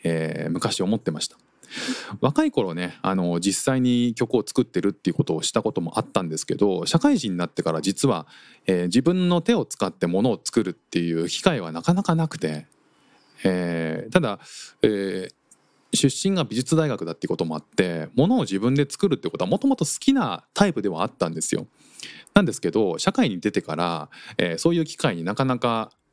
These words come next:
えー、あ、あの、そういう機会を作ることができず、うん、なんか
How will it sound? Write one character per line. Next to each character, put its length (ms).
え 440
ー、 180
あ、 80
あ 60
の、 400
そ 140
う 40
い 40
う 20
機 100
会 920
を 280
作 200
る 100
こ 120
と 100
が 120
で 140
き 140
ず、 260
う 60
ん、 300
な 100
ん 20
か 180